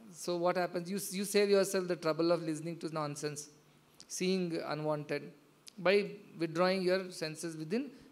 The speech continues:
and establishing Satsvitihi, Satswarupa Sthitihi. You get back into your original state.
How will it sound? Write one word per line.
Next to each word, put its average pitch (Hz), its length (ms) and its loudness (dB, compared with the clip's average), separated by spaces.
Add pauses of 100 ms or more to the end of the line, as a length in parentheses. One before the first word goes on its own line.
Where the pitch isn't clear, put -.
and 185 120 2
establishing 165 540 4
Satsvitihi, 156 800 0 (400)
Satswarupa 170 540 0
Sthitihi. 147 440 -6 (460)
You 156 80 -6
get 151 220 0
back 165 140 4
into 160 200 -2
your 160 160 2
original 147 380 -2
state. - 340 -8